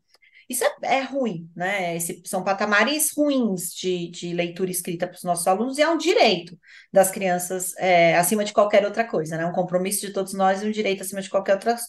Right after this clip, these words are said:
de, de qualquer outra coisa. Então, é, esse compromisso é um pacto que coloca União, Estados e municípios pra trabalharem juntos,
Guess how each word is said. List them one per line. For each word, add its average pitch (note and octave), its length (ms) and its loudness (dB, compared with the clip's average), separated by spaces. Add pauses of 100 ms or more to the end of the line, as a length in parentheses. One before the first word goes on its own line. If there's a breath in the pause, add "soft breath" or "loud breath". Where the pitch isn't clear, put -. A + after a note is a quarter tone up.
de, G3 180 -2
de - 160 -14
qualquer G3 200 -4
outra - 160 -4
coisa. - 240 -10
Então, C4+ 320 0 (640 loud breath)
é, A3+ 400 6
esse C4 160 4
compromisso C#4 480 4
é - 20 0
um C4 140 -4
pacto C4 480 -2
que D#4+ 120 -6
coloca G3+ 680 4
União, A#3+ 480 6
Estados B3 420 2
e A#3 40 -4
municípios A3 720 -4
pra B3+ 180 -2
trabalharem B3 560 0
juntos, C#4 720 -4